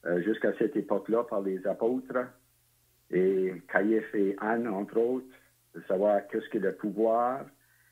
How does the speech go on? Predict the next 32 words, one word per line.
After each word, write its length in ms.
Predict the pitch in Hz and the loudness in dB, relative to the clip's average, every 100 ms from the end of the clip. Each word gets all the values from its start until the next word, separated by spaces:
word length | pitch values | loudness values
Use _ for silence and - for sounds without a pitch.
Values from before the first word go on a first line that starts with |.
| _ _ _ | _ _ _
et 100 | 82 | 0
au 180 | 90 101 | 2 2
nom 220 | 104 110 | 2 2
de 140 | 107 104 | 2 0
qui 380 | - 117 113 110 - _ _ - | 0 0 0 -2 -12 _ _ -10
vous 140 | 87 92 | -6 -2
avez 220 | 95 95 | 0 0
fait 220 | - 101 - | -2 -4 -4
cela. 360 | 92 92 95 - _ _ - - _ _ _ - | -2 0 0 -4 _ _ -20 -20 _ _ _ -8
Et 120 | 85 | -2
j'aurais 300 | 95 95 101 | 0 2 2
la 120 | 95 | 2
question, 440 | - 101 - 127 110 | -2 -6 -4 -2 0
mais 140 | 92 | 0
le 140 | 95 | 0
nom 320 | 98 117 120 107 | 0 2 2 0
ici, 480 | 92 - 110 101 - - 80 | -4 -4 -4 -4 -10 -10 -6
euh, 240 | 82 80 82 - _ _ _ _ _ | -4 -4 -8 -14 _ _ _ _ _
qu'est-ce 160 | - - | -4 -2
qui 120 | 101 | -2
fait 200 | - 117 | 0 0
la 160 | 101 90 - | 0 -6 -8
signification 880 | 101 95 90 - 87 90 - 76 | -10 -8 -12 -6 -4 -4 -6 -10
de 140 | - 71 - | -8 -10 -10
ça ? 140 | 73 - _ _ _ _ _ _ | -12 -14 _ _ _ _ _ _
Au 120 | - 85 | -4 0
nom 180 | 95 | 2
de 160 | 95 80 | 2 0
qui 420 | - 113 104 - _ _ _ | -2 0 0 -2 _ _ _
avez-vous 400 | 85 85 85 90 | -2 0 0 -2
fait 180 | 87 95 - | -2 -4 -4
cela ? 360 | 82 87 - | -4 -4 -6